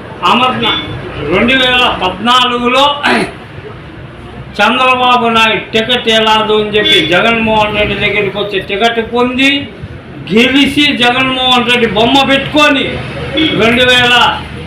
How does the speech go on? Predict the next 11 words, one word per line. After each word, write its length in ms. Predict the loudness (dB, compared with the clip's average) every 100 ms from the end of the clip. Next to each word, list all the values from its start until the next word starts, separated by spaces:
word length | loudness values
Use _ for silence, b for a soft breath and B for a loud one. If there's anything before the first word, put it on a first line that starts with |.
| -12 -8 0
పంతొమ్మిది, 600 | 0 2 0 0 0 0 0
రెండు 400 | -2 0 0 2
వేల 260 | 2 2 0
పద్నాలుగులో 880 | -2 -4 0 2 2 2 2 2 0
జగన్మోహన్ 640 | 0 0 0 0 0 0
రెడ్డి 160 | 0 0
బొమ్మ 460 | 0 0 2 0 -2 -12 -14 -14 -2
పెట్టుకొని 460 | -2 0 0 2 0
గెలిచి 800 | 2 2 4 0 2 2 0 -4 -14 -18 -20 -16 -4
మళ్ళీ 420 | 2 2 4 0
పదహారులో 920 | 0 0 2 2 2 2 0 0 0